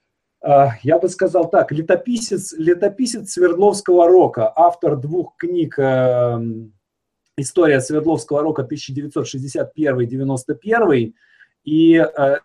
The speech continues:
"Энциклопедия Свердловского рока". Э, ссылки на эти книги есть, э, я выставил их в комментариях, в комментариях под трансляцией. Э, можете их, э,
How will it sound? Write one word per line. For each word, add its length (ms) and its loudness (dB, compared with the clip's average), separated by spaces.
"Энциклопедия 720 -2
Свердловского 720 -4
рока". 840 0
Э, 40 -6
ссылки 480 -8
на 180 -2
эти 160 -6
книги 420 -8
есть, 600 -4
э, 400 0
я 200 0
выставил 520 -4
их 140 -10
в 20 -20
комментариях, 800 -2
в 100 -20
комментариях 600 -2
под 180 -12
трансляцией. 840 -2
Э, 240 0
можете 540 -2
их, 260 -2
э, 920 0